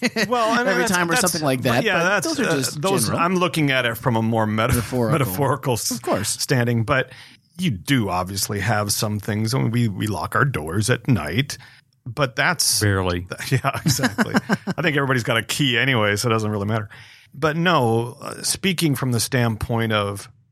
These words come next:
Speaker 2: creating, uh, a, a freedom for people to know that this is,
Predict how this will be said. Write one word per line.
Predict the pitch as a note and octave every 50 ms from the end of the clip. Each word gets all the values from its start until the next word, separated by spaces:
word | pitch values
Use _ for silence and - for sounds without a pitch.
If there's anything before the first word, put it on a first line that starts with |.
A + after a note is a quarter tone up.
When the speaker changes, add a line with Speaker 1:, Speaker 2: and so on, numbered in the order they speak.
| _ _ _ _ _
Speaker 2:
creating, | - - - - C3+ B2 A#2 A#2 A#2+ A#2+ A#2 A2+ A2 A2 G#2 G#2 G2+ - - - - - _ _ _ -
uh, | A2 G#2 F2+ - - - - - -
a, | - - A#2+ - - - - -
a | -
freedom | - - - - B2+ B2 B2 A#2+ A2+ F#2+ F2+ F2 E2+
for | - - G2
people | F#2 - A2+ G2+ - - A2+ G2+
to | - G#2+
know | G2+ G2+ G#2 G2 G2 G2
that | G2 G2+ G2+ -
this | B2 A2+ - - -
is, | G2+ F#2+ - -